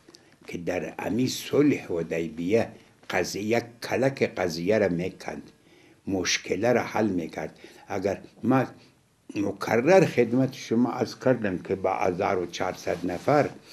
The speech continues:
هزار و چهارصد نفری که از کیفیت بالا برخوردار بودن، اراده های قوی داشتن، اگر اجازه می‌شد، حتماً اینا وقتی که می‌رفتن می‌جنگیدن،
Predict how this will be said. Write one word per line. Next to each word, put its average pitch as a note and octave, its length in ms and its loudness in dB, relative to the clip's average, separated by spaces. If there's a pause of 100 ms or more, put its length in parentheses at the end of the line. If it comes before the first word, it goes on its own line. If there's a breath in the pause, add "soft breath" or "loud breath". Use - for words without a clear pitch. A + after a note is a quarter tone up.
(340 loud breath)
هزار F#2+ 400 0
و F#2 80 0
چهارصد G2 760 -4
نفری F#2+ 480 -2
که G2+ 220 -10
از - 360 -8
کیفیت F#2+ 760 -4
بالا F#2+ 680 4 (320 loud breath)
برخوردار F2+ 800 0
بودن، E2 440 -4 (340 loud breath)
اراده F#2+ 440 0
های A#2+ 300 6
قوی G#2 360 4
داشتن، G2 460 4 (800 loud breath)
اگر F#2+ 560 -2
اجازه F2+ 640 0
می‌شد، F#2+ 800 4 (260 loud breath)
حتماً E3 960 2 (760)
اینا B2+ 360 6
وقتی A2 300 0
که - 180 -2
می‌رفتن C3 480 10
می‌جنگیدن، C3+ 760 6